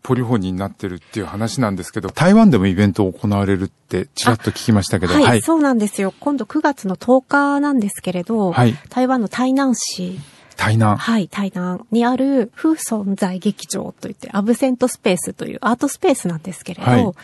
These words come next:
Speaker 2: こちらであの、出版記念の、まあ、
Speaker 1: うん。
Speaker 2: トークというか、あの、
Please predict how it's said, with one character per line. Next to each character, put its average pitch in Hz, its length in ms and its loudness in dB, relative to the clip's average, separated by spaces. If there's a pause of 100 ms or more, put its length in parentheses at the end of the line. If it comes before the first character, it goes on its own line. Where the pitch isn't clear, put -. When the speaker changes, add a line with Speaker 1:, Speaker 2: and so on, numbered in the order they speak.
(260)
Speaker 2:
こ 254 120 -2
ち - 160 -6
ら 294 100 -2
で 294 140 2
あ 277 100 2
の、 269 540 2 (200)
出 - 200 -16
版 233 200 2
記 233 160 -6
念 165 320 -4 (220)
の、 208 280 2
ま 180 140 0
あ、 - 20 4
Speaker 1:
う - 20 4
ん。 92 240 0
Speaker 2:
ト 202 380 -4
ー - 20 -12
ク - 160 -20
と - 160 -4
い 160 80 0
う 160 80 -2
か、 160 320 -6
あ 175 140 -6
の、 160 480 -8